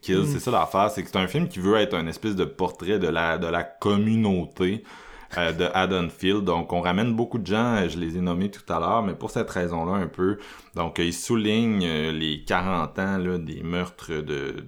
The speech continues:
Speaker 1: du film original, puisque là, je vous rappelle que, euh, Halloween deux mille dix-huit avait retcon toute la série, donc c'était une suite directe de l'original. Donc, Michael Myers avait tué des, des babysitters, puis après ça, pendant quarante ans, avait, était resté, là, interné.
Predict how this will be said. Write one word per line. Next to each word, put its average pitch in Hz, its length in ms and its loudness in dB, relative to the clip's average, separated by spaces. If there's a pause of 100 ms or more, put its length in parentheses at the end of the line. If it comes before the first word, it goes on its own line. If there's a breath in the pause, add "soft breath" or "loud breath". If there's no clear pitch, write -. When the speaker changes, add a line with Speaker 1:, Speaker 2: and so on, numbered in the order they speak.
Speaker 1:
du 78 160 -14
film 92 300 0
original, 87 760 -2
puisque - 220 -16
là, 82 160 -2
je 80 60 -6
vous 82 120 -6
rappelle 82 440 -2
que, 78 240 -4 (280)
euh, 80 100 -4
Halloween 87 340 2
deux 95 120 4
mille 92 140 2
dix-huit 90 280 -2
avait 80 240 0
retcon 90 760 0
toute 92 160 -2
la 82 120 0
série, 90 400 -2
donc 87 200 -2
c'était - 120 -8
une 82 100 -8
suite 92 280 -2
directe 90 320 2
de 87 60 4
l'original. 87 600 0
Donc, 87 220 0 (520 loud breath)
Michael 98 360 2
Myers 101 320 4
avait 85 200 2
tué 95 520 2
des, 87 280 -6 (360 loud breath)
des 90 100 -4
babysitters, 95 840 0 (100)
puis 95 80 -2
après 85 200 -2
ça, 98 140 -4
pendant 87 240 0
quarante 90 420 0
ans, 104 100 2
avait, 80 340 -2 (380 soft breath)
était 95 280 0
resté, 104 460 0
là, 90 140 2
interné. 85 720 -4